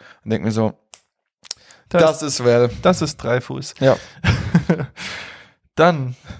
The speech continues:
Speaker 2: haben wir noch eine neue Besetzung, nämlich, äh, Louis Pullman spielt Bob beziehungsweise Sentry und
Speaker 1: Ja.
Speaker 2: wird eine Riesenrolle spielen.
Speaker 1: Oh boy,
Speaker 2: Also,
Speaker 1: ja.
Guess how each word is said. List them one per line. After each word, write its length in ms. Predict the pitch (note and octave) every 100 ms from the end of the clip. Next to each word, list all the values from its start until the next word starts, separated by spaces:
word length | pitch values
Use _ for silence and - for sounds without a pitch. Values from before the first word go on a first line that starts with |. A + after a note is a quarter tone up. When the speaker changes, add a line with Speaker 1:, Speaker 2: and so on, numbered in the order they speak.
| -
Speaker 2:
haben 260 | C3 C#3+ C#3
wir 120 | C3
noch 240 | B2+ -
eine 100 | B2
neue 260 | B2 C3+ C3+
Besetzung, 680 | B2 A2+ - - B2+ C3+ B2+
nämlich, 440 | A#2+ A#2+ - -
äh, 100 | A2
Louis 380 | A#2 C3 C#3 -
Pullman 680 | _ D3+ E3+ C#3+ C3 D#3 F#3 _ _ - _ _ _ _
spielt 500 | - C3+ C3+ C#3 -
Bob 300 | C#3 D3 - - _
beziehungsweise 680 | C#3 - C3 B2 B2+ B2 A#2+
Sentry 520 | A#2+ A2+ - G#2 A2+ _ _ _
und 140 | A#2+
Speaker 1:
Ja. 140 | A#2+ A#2+ - - - _ _
Speaker 2:
wird 260 | B2 A#2+
eine 140 | A#2 A#2
Riesenrolle 480 | A#2+ A#2 - F2 B2
spielen. 260 | - F#2
Speaker 1:
Oh 140 | C#3 A#2+
boy, 280 | G#2+ G#2+ G2+
Speaker 2:
Also, 60 |
Speaker 1:
ja. 200 | G2+ G2+